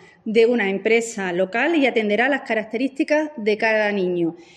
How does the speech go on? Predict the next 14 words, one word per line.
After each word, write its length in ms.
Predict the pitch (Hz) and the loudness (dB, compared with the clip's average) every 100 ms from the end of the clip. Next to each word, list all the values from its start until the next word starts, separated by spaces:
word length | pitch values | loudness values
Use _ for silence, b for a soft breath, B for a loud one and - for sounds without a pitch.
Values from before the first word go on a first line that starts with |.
| B B - | B B -6
ofreciendo 500 | 226 220 214 269 277 | -2 -2 0 2 4
una 100 | 254 | 2
alimentación, 760 | 226 214 208 196 - 269 349 415 - | 0 -2 -4 -6 -4 0 0 -2 -12
pues, 140 | - - | -14 -8
sana 340 | 202 208 254 | -6 -4 -2
y 80 | 214 | -4
equilibrada, 560 | 170 180 175 196 165 | -6 -6 -4 -4 -4
como 180 | 165 175 | -8 -8
no 120 | 185 | -6
puede 180 | 190 185 | -4 -4
ser 240 | 185 247 202 | -4 -8 -4
de 100 | 185 | -6
otra 200 | 185 165 | -4 -6
manera. 340 | 151 143 | -6 -8